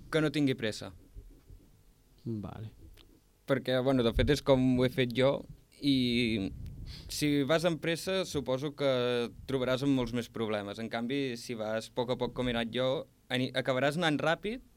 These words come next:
Speaker 1: però, eh, segons el que puguis fer tu, no aniràs a molt més. O sigui, aniràs al teu ritme.
Speaker 2: I li dediques moltes hores diàries a aquesta tasca?
Speaker 1: Mm, bueno, depèn del dia. Si hi ha dies que tingui inspiració i això, puc estar unes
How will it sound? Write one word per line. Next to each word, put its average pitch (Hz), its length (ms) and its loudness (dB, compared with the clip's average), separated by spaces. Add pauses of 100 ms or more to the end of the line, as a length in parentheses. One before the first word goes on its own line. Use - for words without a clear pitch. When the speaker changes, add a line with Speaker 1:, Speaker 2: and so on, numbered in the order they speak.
(180)
Speaker 1:
però, 131 200 -2 (1700)
eh, 135 200 0
segons 131 360 -2
el 131 120 -2
que 127 100 -2
puguis 135 360 -2
fer 120 120 -6
tu, 107 200 -6
no 117 160 -2
aniràs 117 340 0
a 107 80 -6
molt 104 240 -4
més. - 300 -10 (240)
O - 20 -20
sigui, 110 240 -2
aniràs 110 320 0
al 127 140 6
teu 110 160 4
ritme. 101 300 -4 (220)
Speaker 2:
I 135 80 4
li 127 120 8
dediques 131 480 4
moltes 131 320 2
hores 123 240 4
diàries 117 400 2
a 113 80 -2
aquesta 110 240 -4
tasca? 123 280 -4 (480)
Speaker 1:
Mm, 147 400 6
bueno, 131 280 6
depèn 127 320 4
del 123 380 8
dia. 107 260 2 (260)
Si - 180 -4
hi 117 40 4
ha 117 60 4
dies 127 280 2
que 127 200 4
tingui 123 260 2
inspiració 123 560 0
i - 20 4
això, 131 300 2
puc 127 320 2
estar 113 340 2
unes 113 300 0